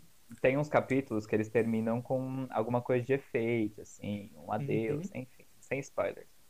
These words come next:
Speaker 1: E aí, ou com alguma coisa inesperada. Aí eu li o bagulho e já ficava, "Mateus, isso aqui é muito manjado, muito saco,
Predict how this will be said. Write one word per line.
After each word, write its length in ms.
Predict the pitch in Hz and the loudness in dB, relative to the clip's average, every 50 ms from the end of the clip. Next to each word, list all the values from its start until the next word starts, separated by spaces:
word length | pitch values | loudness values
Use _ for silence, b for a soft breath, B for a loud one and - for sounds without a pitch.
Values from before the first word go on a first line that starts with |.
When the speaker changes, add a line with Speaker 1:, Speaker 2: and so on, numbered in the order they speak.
| - - - - - - - - - - - | -20 -20 -20 -20 -20 -20 -18 -12 -10 -8 0
Speaker 1:
E 120 | 123 127 127 | 4 6 6
aí, 500 | 123 123 123 127 131 139 147 139 - - | 8 6 6 6 6 6 6 4 2 2
ou 180 | - 123 127 127 | 4 4 4 4
com 120 | - - 143 | 4 2 2
alguma 280 | 135 127 131 131 131 | 4 4 2 2 2
coisa 180 | 127 143 127 123 | 2 2 0 2
inesperada. 720 | 131 123 123 127 - 147 135 113 107 110 110 107 110 110 - | 0 0 0 0 0 2 2 4 4 4 2 2 0 -2 0
Aí 160 | 117 120 131 | 2 2 4
eu 80 | 143 156 | 4 4
li 220 | 147 131 139 156 | 4 4 4 4
o 40 | 156 | 4
bagulho 320 | 135 123 113 120 139 139 135 | 4 2 2 2 0 0 2
e 60 | 127 | 0
já 100 | 131 127 | 0 -2
ficava, 280 | - - 143 131 135 | 0 -2 -4 -2 -2
"Mateus, 360 | 135 139 139 - 151 139 135 - | -2 -4 -2 0 0 0 0 -2
isso 80 | - | -8
aqui 140 | 127 - - | -12 -6 -6
é 40 | 127 | -4
muito 180 | 127 135 139 - - | -4 -6 -8 -10 -12
manjado, 520 | 170 175 156 131 113 113 117 117 113 110 | -12 -8 -2 0 2 2 2 2 0 -4
muito 220 | 110 120 135 - | -6 -6 -8 -10
saco, 380 | - - - 127 113 120 120 | -14 -8 -4 -2 -2 -2 -2